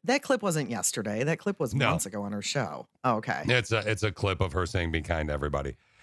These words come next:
Speaker 2: But, uh, that, yeah, the, to me, uh, w-, uh, we don't have audio, obviously, of the call. But, uh, to me, it's, it, it's,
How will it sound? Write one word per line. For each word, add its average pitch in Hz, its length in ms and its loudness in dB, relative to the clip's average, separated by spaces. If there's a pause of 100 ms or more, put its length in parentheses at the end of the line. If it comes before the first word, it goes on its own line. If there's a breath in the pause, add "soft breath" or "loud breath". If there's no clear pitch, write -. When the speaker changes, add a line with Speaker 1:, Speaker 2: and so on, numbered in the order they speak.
(200 soft breath)
Speaker 2:
But, 90 240 2
uh, 82 280 2
that, 101 280 0
yeah, 95 240 2 (200)
the, 92 120 -2
to 113 160 -4
me, 107 600 -2 (460)
uh, 92 60 2
w-, 101 300 0
uh, - 40 -2
we 107 140 0
don't 95 140 2
have 87 120 2
audio, 85 300 2
obviously, 80 460 0
of 73 80 -8
the 76 80 -2
call. 78 460 -2 (380)
But, 85 280 0
uh, 78 280 2
to 107 120 -2
me, 101 280 2
it's, 90 240 -2
it, 92 220 -6
it's, 92 360 -6